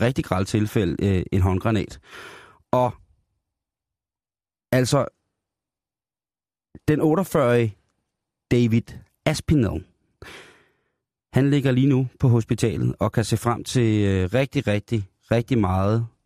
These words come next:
øh, plastikkirurgisk arbejde i forhold til hans venstre underben, som næsten ikke er der mere. Og det er fordi, at han, øh, lå derhjemme en aften på sofaen.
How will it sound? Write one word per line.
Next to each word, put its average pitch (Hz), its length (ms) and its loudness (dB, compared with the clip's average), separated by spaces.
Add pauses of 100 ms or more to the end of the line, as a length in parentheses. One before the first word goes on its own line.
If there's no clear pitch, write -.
(140)
øh, 90 100 0
plastikkirurgisk 107 720 -2
arbejde 113 600 -2
i 123 80 0
forhold 107 400 -2
til 113 200 -2
hans 101 360 -2
venstre 98 380 -2
underben, 101 540 -2
som - 180 0
næsten 104 300 0
ikke 104 140 -4
er 76 60 -6
der 90 60 -2
mere. 92 160 -4 (1300)
Og 131 180 -2
det 202 60 2
er 226 60 0
fordi, 175 440 0
at - 160 0
han, 131 280 2
øh, 123 140 2
lå 113 380 2
derhjemme 120 300 2
en 123 80 0
aften 110 260 -4
på 110 80 0
sofaen. 110 500 -4